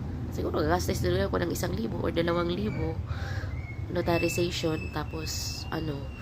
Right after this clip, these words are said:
translation ng aking I D. Tapos, saka ko na lang ipapatranslate. Hindi ko na muna ipapatranslate yung birth certificate ni Ayush kasi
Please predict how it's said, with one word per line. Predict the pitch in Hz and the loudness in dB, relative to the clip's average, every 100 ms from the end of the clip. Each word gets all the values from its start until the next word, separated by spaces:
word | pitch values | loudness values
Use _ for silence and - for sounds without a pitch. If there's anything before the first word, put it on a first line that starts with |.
| - - - - | -8 -6 -8 -2
translation | 160 160 - 160 160 - 165 | 0 0 0 0 2 0 0
ng | 143 147 | 0 -2
aking | - 151 143 | -2 -4 -2
I | - 139 - | -2 -4 -4
D. | 127 139 135 - - - - - - - - | -4 -6 -8 -8 -8 -6 -4 -4 -4 -2 -2
Tapos, | 135 135 101 | -2 -2 -4
saka | 180 180 | -2 -2
ko | 175 185 | -2 0
na | 185 | 0
lang | 185 | 0
ipapatranslate. | 170 165 160 170 - - 156 156 - 156 - | -2 -4 -6 -8 -8 -8 -8 -8 -8 -10 -10
Hindi | - 160 | -8 -8
ko | - 165 | -4 -4
na | |
muna | 165 160 147 | -4 -4 -4
ipapatranslate | 131 156 156 - 156 165 160 - - | -4 -6 -6 -4 -6 -6 -8 -8 -6
yung | 156 147 147 - | -4 -6 -6 -6
birth | 156 - | -6 -6
certificate | - 160 160 - 160 156 | -6 -6 -6 -6 -8 -8
ni | 143 156 | -6 -6
Ayush | 147 143 143 - | -6 -6 -6 -8
kasi | - - 147 | -8 -10 -10